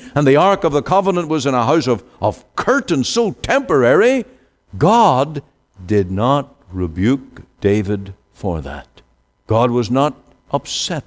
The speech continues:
with that. And so there was no sense of recrimination for any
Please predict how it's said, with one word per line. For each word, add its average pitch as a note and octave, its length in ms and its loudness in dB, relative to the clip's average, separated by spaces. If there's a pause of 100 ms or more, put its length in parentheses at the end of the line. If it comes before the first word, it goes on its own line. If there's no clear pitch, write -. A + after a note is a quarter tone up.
with F#2 180 -4
that. - 360 -10 (480)
And F#3+ 400 2
so A2+ 600 0 (380)
there G2+ 200 2
was G2 400 0 (260)
no G#2 300 0
sense G2 500 -2
of F2+ 280 -2
recrimination E2+ 1040 -4 (320)
for E2 540 -2 (260)
any B2 440 0